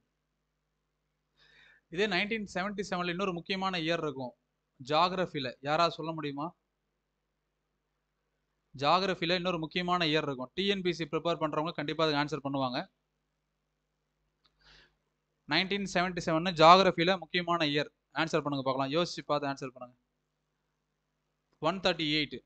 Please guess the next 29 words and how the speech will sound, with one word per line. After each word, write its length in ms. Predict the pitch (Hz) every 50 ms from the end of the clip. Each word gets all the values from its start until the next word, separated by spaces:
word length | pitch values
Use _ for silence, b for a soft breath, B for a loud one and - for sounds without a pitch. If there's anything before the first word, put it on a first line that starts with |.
| _ _ -
விஜயா 380 | 139 151 151 196 196 196 190 180
பேங்க், 400 | 147 - 147 147 151 147 - - 135 - _
தேனா 300 | - 156 165 170 170 170
பேங்க் 500 | 147 143 147 143 135 127 120 - 113 - -
ஆகியவை 440 | 123 135 147 151 151 151 165 165
எந்த 280 | 147 143 156 170 202 202
வங்கி 200 | 180 165 156 147
கூட 140 | 143 147 156 143
இணைஞ்சது? 300 | 135 131 127 127 - 117 - _
விஜயா 320 | - 139 143 170 175 165
பேங்க், 520 | 156 147 143 135 131 127 - - 156 185 - _ _ _ _ _ _ _ _ _ _ _ _ _ _ _ _ _ _ _ _ _ _ _ _ _ -
அதே 160 | 139 147 151
மாதிரி 220 | 156 156 160 165
அது 100 | 151 151
கூட 360 | 147 156 151 170 185 190 170 - _ -
தேனா 320 | 131 147 160 170 170 160 147
பேங்க், 280 | 143 143 139 127 120 _ _ _ _
இதெல்லாம் 380 | 139 139 143 147 156 170 180 160
இன்னொரு 280 | 151 170 185 180 160
பேங்க் 260 | 143 151 147 147 139
சேர்ந்து 300 | 135 - 156 151 151 151 143 147
மொத்தமா 300 | 143 - 165 165 170 165 156 135 120 - _ _ _ _ _ _ _ _ _ _ _ _ _ _ _ _ _ _ _ _ _ _ -
இப்ப 160 | 135 135 139
ஒரே 260 | 135 143 160 175 180 175
பேங்காக 440 | 160 156 151 151 143 156 147 147 156
அழைக்கப்படுகிறது. 720 | 147 139 139 139 139 - 131 123 120 117 113 113 113 _
பஞ்சாப் 360 | - 143 147 151 165 170 156
நேஷனல் 400 | 151 143 143 143 - - 143 139
பேங்க், 240 | 131 143 151 170 -